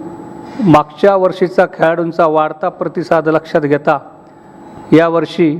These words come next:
बाराशे ते पंधराशे खेळाडू अपेक्षित आहे. सर्व भारतामधील धावपटूंना आम्ही ऑनलाइन रजिस्ट्रेशनची सुविधा उपलब्ध करून दिलेली आहे.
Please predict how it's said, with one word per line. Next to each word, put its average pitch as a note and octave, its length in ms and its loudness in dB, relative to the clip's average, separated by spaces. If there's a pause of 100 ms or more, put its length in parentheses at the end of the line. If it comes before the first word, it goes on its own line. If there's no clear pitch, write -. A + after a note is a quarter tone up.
(160)
बाराशे D#3+ 600 0
ते F3+ 220 0
पंधराशे E3+ 680 -2 (120)
खेळाडू D#3+ 420 2
अपेक्षित D#3 520 0
आहे. D3 580 -2 (720)
सर्व F#3 560 2 (240)
भारतामधील E3+ 760 2 (800)
धावपटूंना E3+ 1040 4
आम्ही E3 340 0
ऑनलाइन E3+ 480 0
रजिस्ट्रेशनची E3 1120 0 (1400)
सुविधा F3+ 540 4 (360)
उपलब्ध F#3 440 2
करून F3+ 320 2
दिलेली F3 320 2
आहे. E3 300 -2